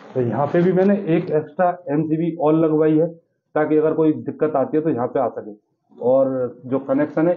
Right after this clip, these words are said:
एक जाता है मेरा सीधा आता है बोर्ड के लिए, और इसी से अर्थ मिलता है।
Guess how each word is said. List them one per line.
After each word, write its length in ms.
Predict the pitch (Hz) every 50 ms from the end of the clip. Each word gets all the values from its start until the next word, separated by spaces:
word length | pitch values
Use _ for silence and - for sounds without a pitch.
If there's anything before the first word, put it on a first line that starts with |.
| -
एक 220 | 139 147 151 143 123
जाता 280 | 143 143 139 - 151
है 80 | 147 147
मेरा 160 | 147 143 139 135
सीधा 300 | - - 139 127 139 135
आता 160 | 131 135 139
है 80 | 127
बोर्ड 220 | 117 127 131 127 127
के 80 | 147
लिए, 280 | 147 151 160 175 170 175 - _ _ _ _ _ _ -
और 140 | 127 135
इसी 200 | 131 - 143 151 143
से 100 | 151 160
अर्थ 180 | 120 117 - 117
मिलता 320 | 120 117 110 104 - 110
है। 60 | 107